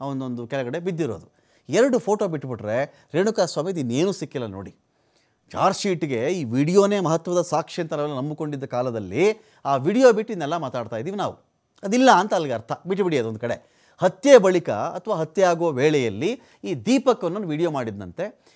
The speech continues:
ಈ ವಿಡಿಯೋವನ್ನು ಶಾಸಕ ಮುನಿರತ್ನ ಅವ್ರಿಗೆ ದೀಪಕ್ ಕಳಿಸಿದ್ನಂತೆ.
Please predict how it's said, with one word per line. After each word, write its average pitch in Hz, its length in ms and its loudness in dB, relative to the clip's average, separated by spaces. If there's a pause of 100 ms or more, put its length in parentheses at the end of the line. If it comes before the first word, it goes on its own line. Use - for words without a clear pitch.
(120)
ಈ 190 140 -2
ವಿಡಿಯೋವನ್ನು 180 1120 4 (120)
ಶಾಸಕ 185 360 -4
ಮುನಿರತ್ನ 190 560 -2
ಅವ್ರಿಗೆ 165 340 -4
ದೀಪಕ್ 143 260 -8
ಕಳಿಸಿದ್ನಂತೆ. 101 640 -14